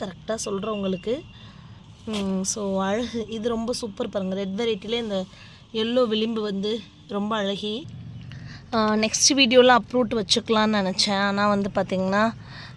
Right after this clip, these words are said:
ஆ, I think இந்த வீடியோலயே நம்ம பண்ணிடலாம்னு நினைக்கிறேன். இந்த மூணு பேர் இருக்காங்க, மூணு பேரையும் அப்லோட் பண்ணிக்கலாம். Wow, so sweet. அப்பா,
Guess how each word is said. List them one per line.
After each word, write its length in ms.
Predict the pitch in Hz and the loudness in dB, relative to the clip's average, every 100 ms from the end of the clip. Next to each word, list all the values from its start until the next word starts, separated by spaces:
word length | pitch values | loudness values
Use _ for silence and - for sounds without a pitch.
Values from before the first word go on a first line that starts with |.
| - | -6
ஆ, 180 | 196 185 | -2 0
I 160 | 180 180 | -2 0
think 180 | 208 196 | -2 -2
இந்த 160 | 202 196 | -2 2
வீடியோலயே 360 | 196 196 196 | 2 4 4
நம்ம 200 | 214 190 180 | 2 0 0
பண்ணிடலாம்னு 440 | 196 202 202 196 | 0 2 2 2
நினைக்கிறேன். 680 | 196 175 180 214 180 196 285 | 2 0 0 0 0 0 -2
இந்த 120 | 208 | -2
மூணு 260 | 180 185 185 | 0 0 -2
பேர் 200 | 190 190 | -2 -2
இருக்காங்க, 380 | 180 - 180 190 | -2 -2 -2 -2
மூணு 160 | 190 185 | -2 -2
பேரையும் 260 | 190 202 196 | -2 -2 -2
அப்லோட் 300 | - 202 202 | -4 -6 -4
பண்ணிக்கலாம். 440 | 185 175 185 208 269 - - - - - | -4 -2 0 0 -2 -6 -10 -10 -12 -2
Wow, 640 | 190 185 180 190 202 208 | 2 4 6 8 8 6
so 300 | 202 - 247 254 - - - | 2 -2 -2 -2 -4 -4 2
sweet. 760 | 269 262 254 247 220 226 202 214 - | 6 8 8 8 6 0 -4 -6 -10
அப்பா, 320 | - 254 262 | 6 8 8